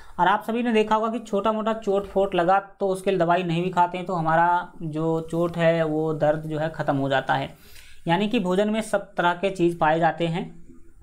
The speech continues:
सभी तरह के विटामिन्स, मिनरल्स पाए जाते हैं जिससे हमारे शरीर के टूट फूट का मरम्मत भी हो जाता है। और भोजन नहीं करेंगे तो हमारे शरीर का वृद्धि भी नहीं होगा। तो आप अगर दस दिन भोजन नहीं करें-, करेंगे तो ऐसे में आपको पता चल जाएगा कि भाई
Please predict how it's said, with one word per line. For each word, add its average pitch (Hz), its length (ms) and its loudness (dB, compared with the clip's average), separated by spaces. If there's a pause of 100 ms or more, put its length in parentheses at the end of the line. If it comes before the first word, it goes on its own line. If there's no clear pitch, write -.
(760)
सभी 196 240 0
तरह 175 200 2
के 180 140 -2
विटामिन्स, 165 720 -2
मिनरल्स 156 460 0
पाए 151 240 2
जाते 160 260 0
हैं 175 120 -4
जिससे 156 220 -6
हमारे 165 380 0 (680)
शरीर 190 360 0 (240)
के 190 180 4
टूट 175 400 0
फूट 165 240 -2
का 175 140 2
मरम्मत 151 460 0
भी 151 160 -2
हो 156 140 0
जाता 151 260 0
है। 147 160 -8 (480)
और 170 120 2
भोजन 175 320 0
नहीं 208 180 0
करेंगे 208 340 2
तो 214 100 0
हमारे 190 320 2
शरीर 185 360 -2
का 196 80 2
वृद्धि 156 500 0
भी 185 140 0
नहीं 185 140 0
होगा। 170 500 0 (240)
तो 185 420 2 (480)
आप 202 580 2
अगर 185 300 0
दस 185 200 -2
दिन 196 220 0
भोजन 190 220 2
नहीं 196 120 -4
करें-, 202 360 -2
करेंगे 196 260 0
तो 208 100 0
ऐसे 202 160 0
में 233 60 2
आपको 220 200 -2
पता 202 160 0
चल 196 140 -2
जाएगा 190 180 2
कि 196 100 -6
भाई 185 260 -2